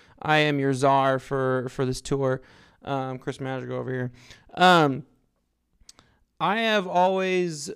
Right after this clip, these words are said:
I would say that I, as a fan of college baseball, I have always kind of paid attention to the College World Series and the N C double A tournament,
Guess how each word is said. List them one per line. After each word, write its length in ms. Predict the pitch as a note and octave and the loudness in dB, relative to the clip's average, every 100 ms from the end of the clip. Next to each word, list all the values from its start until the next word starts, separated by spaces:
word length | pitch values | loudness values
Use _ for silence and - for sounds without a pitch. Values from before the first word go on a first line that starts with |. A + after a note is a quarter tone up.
| - | -2
I 100 | F#3+ | 0
would 180 | A3+ | 0
say 200 | - G#3+ | -2 0
that 260 | G#3 F3 - | 0 -4 -6
I, 500 | D3 D#3 D3+ - C3 - | -2 -2 -2 -6 -12 -6
as 160 | D3 C#3+ | -4 -4
a 80 | |
fan 400 | B2+ - F3 F3 | -8 -6 -6 -6
of 100 | E3+ | -8
college 320 | - D#3+ D3+ - | -4 -2 -2 -6
baseball, 560 | C#3 C3 - C3 B2 - | -6 -6 -4 -4 -4 -4
I 160 | - C#3 | -2 0
have 260 | C#3 C3 | 0 -2
always 920 | - D3+ D#3 E3 D#3 D#3 D3+ C#3+ C3+ - - | -2 0 2 2 2 0 0 -4 -8 -16 -14
kind 200 | D#3 D3+ | -8 -6
of 140 | C3 | -6
paid 240 | - D3 C#3+ | -6 -2 0
attention 640 | C3+ - C3+ C3+ F3+ F#3+ | -2 -6 -8 -6 -6 -6
to 160 | F#3+ F3+ | -4 -4
the 80 | |
College 340 | F3 F#3+ F#3+ F3 | -2 0 0 -2
World 240 | F#3 F3+ | -4 -4
Series 420 | - F#3+ F#3+ F#3 | -4 -2 -2 -2
and 80 | F3 | -4
the 60 | F3 | -4
N 80 | F3+ | -6
C 140 | F3 | -2
double 240 | F3 E3+ | -2 -2
A 80 | F3 | -4
tournament, 480 | E3+ F3 F3 F3+ G3 | -4 -6 -4 -4 -6